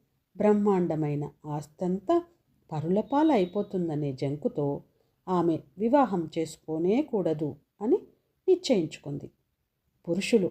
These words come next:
ఆమె కంటపడకుండా ఉండే విధంగా ప్రత్యేకించి ఒక భవనం కట్టించుకొని అందులో ఉండసాగింది.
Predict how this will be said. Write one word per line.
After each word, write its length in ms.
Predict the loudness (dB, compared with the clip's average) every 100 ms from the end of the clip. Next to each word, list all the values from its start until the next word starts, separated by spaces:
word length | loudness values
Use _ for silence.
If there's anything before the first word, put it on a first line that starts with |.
| -4
ఆమె 260 | -6 -4 -4
కంటపడకుండా 960 | -4 -6 -4 -4 -4 -4 -4 -2 0
ఉండే 300 | 0 -2 -2
విధంగా 400 | -2 -2 0 0 -2 _ _ _ _ -10
ప్రత్యేకించి 920 | -8 -8 -2 0 0 -2 -4 -6 -10 -12 _ _ _ -14
ఒక 240 | -10 -12 -12 _ -16
భవనం 500 | -6 0 4 6 6
కట్టించుకొని 840 | 2 -8 -8 -8 -8 -6 -4 -2 -4 _ _ _ 0
అందులో 480 | 0 2 2 2 4
ఉండసాగింది. 840 | 6 4 0 -4 -4 -4 -6